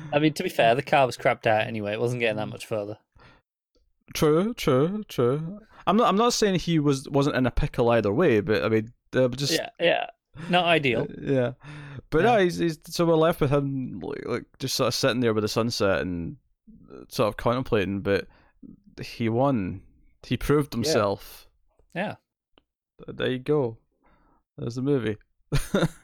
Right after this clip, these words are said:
Speaker 1: Yeah, it's, it's real simple, but I think the direction's really great. Um,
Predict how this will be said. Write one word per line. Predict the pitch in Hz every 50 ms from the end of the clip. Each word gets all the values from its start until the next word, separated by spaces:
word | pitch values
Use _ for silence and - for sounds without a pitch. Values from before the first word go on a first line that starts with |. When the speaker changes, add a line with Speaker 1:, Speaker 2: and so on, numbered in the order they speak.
| - - - - - - -
Speaker 1:
Yeah, | 247 233 151 - - -
it's, | 143 139 - - - - -
it's | 170 160 - -
real | - 185 208
simple, | 196 - 185 208 208 - - 123
but | 117 117 120 117 - - _ _ _ _ _ _ _ _ _ _ _ _ -
I | 131 143
think | 175 160
the | 151
direction's | 131 123 120 139 160 - - - 147 123 113 120
really | 117 135 143 113 101
great. | - 117 120 107 95 101 - _ -
Um, | 117 110 104 101 101 98 104